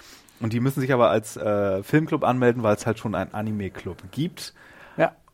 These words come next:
Speaker 1: Und das Besondere hier ist aber daran, wie dieser Film hin und her oder wie diese Serie hin und her springt zwischen das Abenteuer, wie die drei Mädchen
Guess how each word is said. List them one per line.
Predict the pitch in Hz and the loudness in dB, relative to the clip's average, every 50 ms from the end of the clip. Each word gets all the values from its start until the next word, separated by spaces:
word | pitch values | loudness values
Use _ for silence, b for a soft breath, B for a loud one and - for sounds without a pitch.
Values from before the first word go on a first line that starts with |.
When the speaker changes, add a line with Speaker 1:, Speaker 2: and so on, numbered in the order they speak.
| _ - | _ -4
Speaker 1:
Und | 113 110 | 0 0
das | 113 110 | 0 0
Besondere | 110 - 113 104 120 139 143 143 151 147 | -2 -2 0 2 4 4 4 4 4 4
hier | 139 139 139 | 4 4 4
ist | 135 - | 4 2
aber | - 110 117 117 113 113 110 | 0 0 2 4 4 4 4
daran, | 113 113 113 110 110 110 110 107 - - | 4 4 4 2 0 -2 -2 -4 -6 -8
wie | 107 104 98 101 110 110 107 110 | -10 -10 -10 -10 -8 -6 -6 -6
dieser | 104 104 - 110 101 104 101 | -6 -6 -6 -4 -2 -2 -2
Film | - - 120 104 101 98 | 0 0 0 0 0 0
hin | 95 107 101 | -2 -4 -4
und | 101 95 - | -4 -2 0
her | 113 113 110 - | 2 2 2 2
oder | 101 104 101 98 95 | 2 0 0 -2 -2
wie | 101 | -6
diese | 101 98 98 98 92 | -10 -8 -8 -8 -8
Serie | 92 98 98 92 98 95 90 | -6 -6 -4 -2 -2 -4 -4
hin | 95 104 | -4 -6
und | 95 92 - | -6 -6 -2
her | 123 113 110 | -2 -2 -2
springt | 110 - - - 101 98 - | -2 -4 -6 -6 -6 -6 -8
zwischen | - - - 101 - - 98 92 92 92 B B B B B B B B B B B _ _ _ _ _ _ | -8 -6 -4 -4 -4 -4 -4 -6 -6 -8 B B B B B B B B B B B _ _ _ _ _ _
das | - 98 - | -12 -8 -4
Abenteuer, | - 117 127 - - - 131 123 120 117 110 104 | 0 0 0 0 0 2 4 4 4 4 2 0
wie | 110 113 110 | -2 -6 -6
die | 101 113 113 - | -6 -6 -6 -4
drei | - 107 104 104 | -2 -2 -2 0
Mädchen | 110 117 113 113 - - 117 110 110 107 107 110 | 0 -2 -4 -4 -4 -4 -4 -2 -4 -4 -8 -10